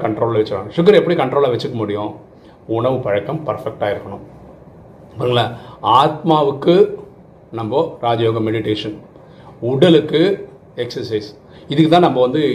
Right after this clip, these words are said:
YouTube-ல நம்ம வீடியோக்கு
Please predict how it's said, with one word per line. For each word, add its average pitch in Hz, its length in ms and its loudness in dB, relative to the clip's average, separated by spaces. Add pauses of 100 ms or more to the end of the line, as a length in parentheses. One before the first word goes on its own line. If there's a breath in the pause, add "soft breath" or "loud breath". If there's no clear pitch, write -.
(100)
YouTube-ல 131 340 0 (1400 loud breath)
நம்ம 117 120 -2 (440)
வீடியோக்கு 147 320 6